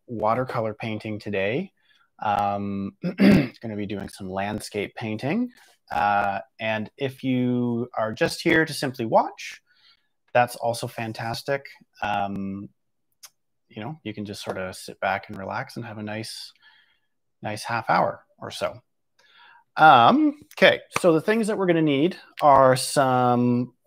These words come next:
paint and some brushes. Uh, so I've got, like,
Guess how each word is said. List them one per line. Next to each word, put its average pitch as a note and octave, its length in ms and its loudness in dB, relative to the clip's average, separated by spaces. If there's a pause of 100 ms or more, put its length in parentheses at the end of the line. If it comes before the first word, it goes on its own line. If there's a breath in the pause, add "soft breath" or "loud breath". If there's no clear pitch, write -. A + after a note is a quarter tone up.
(140)
paint D3+ 460 -2
and B2+ 160 -10
some A#2+ 160 -4
brushes. B2+ 720 0 (720 loud breath)
Uh, A#2+ 380 4
so B2 200 2
I've A#2+ 220 4
got, C3 600 8 (380)
like, A2+ 320 -2